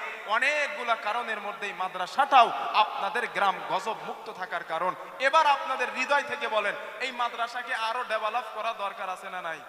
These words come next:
সবাই বলেন, হৃদয় থেকে বলেন, আছে না নাই? দরকার আছে। এদের পিছনে টাকা দেন,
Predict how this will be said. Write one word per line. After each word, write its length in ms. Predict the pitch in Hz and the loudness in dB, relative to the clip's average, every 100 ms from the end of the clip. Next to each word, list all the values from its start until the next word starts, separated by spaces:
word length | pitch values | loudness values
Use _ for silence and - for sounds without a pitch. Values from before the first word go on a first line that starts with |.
| - - - - - - - - | -16 -18 -20 -20 -20 -20 -20 -8
সবাই 260 | 196 233 285 | 0 4 4
বলেন, 320 | 277 277 254 - - - - - - - 175 | 2 0 0 -2 -10 -10 -12 -16 -18 -18 -16
হৃদয় 300 | 254 277 285 | -8 -6 -4
থেকে 240 | 285 277 | -4 -4
বলেন, 280 | 262 262 233 | -2 -2 0
আছে 260 | 226 254 269 | 0 0 4
না 160 | 262 | 6
নাই? 400 | 254 349 403 415 403 403 - 403 403 415 403 - - - 403 415 | 12 12 12 12 12 12 6 2 0 0 -4 -6 -12 -10 -8 -6
দরকার 300 | 196 190 175 | -6 -6 -8
আছে। 400 | 160 - - 233 | -10 -12 -10 -8
এদের 200 | 247 277 | -6 -6
পিছনে 280 | 262 269 262 | -8 -14 -12
টাকা 260 | 226 214 202 | -12 -12 -12
দেন, 140 | 190 | -14